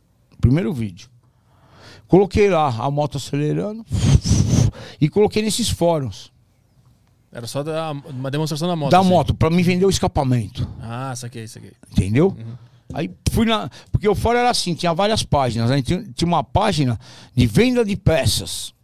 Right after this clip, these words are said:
Speaker 2: Uhum.
Speaker 1: Então você, né, tinha o cadastro seu lá, pedia permissão pro cara, né, do dono do fórum, entre aspas, se você podia anunciar, pá, o cara te dava permissão. Então você tinha uma abinha na página lá que você anunciava peças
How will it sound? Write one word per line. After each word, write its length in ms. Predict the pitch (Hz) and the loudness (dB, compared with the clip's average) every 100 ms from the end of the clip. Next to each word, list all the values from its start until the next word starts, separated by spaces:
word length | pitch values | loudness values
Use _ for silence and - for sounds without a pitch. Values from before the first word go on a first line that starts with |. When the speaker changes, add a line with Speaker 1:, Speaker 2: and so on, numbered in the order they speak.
| _ - | _ -20
Speaker 2:
Uhum. 220 | 110 107 | -18 -14
Speaker 1:
Então 280 | 107 135 165 | -6 -2 -2
você, 260 | 165 - | -2 -4
né, 260 | 156 160 117 - _ _ | -2 -2 -4 -10 _ _
tinha 220 | - 120 | 0 0
o 40 | 117 | 2
cadastro 580 | 117 113 127 143 - | -2 -2 0 0 -2
seu 320 | 104 - 139 127 | -8 -6 -4 -2
lá, 200 | 123 175 - _ _ - | -4 -6 -12 _ _ -8
pedia 220 | - 123 139 | -2 -2 0
permissão 460 | 135 131 - 127 | 0 0 0 0
pro 160 | - - | 0 -2
cara, 400 | - 160 196 151 | 0 2 2 2
né, 160 | 151 | 2
do 180 | 123 117 | 2 2
dono 480 | 107 117 170 170 127 | 2 4 6 4 0
do 80 | 113 | -2
fórum, 380 | - 147 175 139 | -2 0 2 0
entre 260 | - 117 | -2 -2
aspas, 480 | 127 175 - - - - - - | -2 -2 -6 -10 -12 -20 -20 -20
se 120 | - 131 | -4 -2
você 200 | 123 - | -2 -2
podia 280 | 135 123 | -4 -2
anunciar, 440 | 127 123 - 151 160 | -2 -2 -6 -6 -6
pá, 160 | - 170 | -6 -6
o 80 | 160 | -2
cara 160 | 131 | -4
te 100 | 117 | -2
dava 140 | 131 127 | -2 -2
permissão. 500 | 139 139 143 - 196 - _ 147 | -2 -4 -8 -12 -16 -20 _ -8
Então 160 | 185 | -6
você 160 | 180 196 | -6 -6
tinha 160 | 196 | -4
uma 160 | 208 214 | -2 0
abinha 340 | 175 151 170 | 0 0 0
na 100 | 165 | 0
página 460 | 147 147 147 135 147 | 0 0 0 2 2
lá 100 | 160 | 0
que 80 | 165 | 0
você 220 | 185 190 | -2 -2
anunciava 580 | 196 180 196 185 202 202 _ - - | -4 -2 -2 0 -2 -4 _ -20 4
peças 500 | 165 175 170 - | 4 4 -2 -10